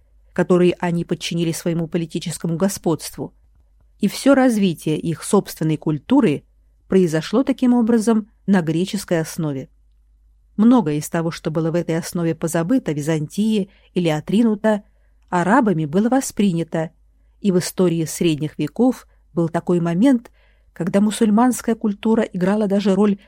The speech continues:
посредницы между западноевропейской мыслью и греческим умственным наследством.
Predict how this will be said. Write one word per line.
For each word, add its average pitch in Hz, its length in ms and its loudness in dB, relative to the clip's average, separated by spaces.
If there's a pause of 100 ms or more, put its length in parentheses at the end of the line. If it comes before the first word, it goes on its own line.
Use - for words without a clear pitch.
(120)
посредницы 185 800 -2
между 156 280 -2
западноевропейской 160 1120 0
мыслью 226 580 0 (240)
и 262 100 -2
греческим 214 720 -2
умственным 170 480 -2
наследством. 160 760 -6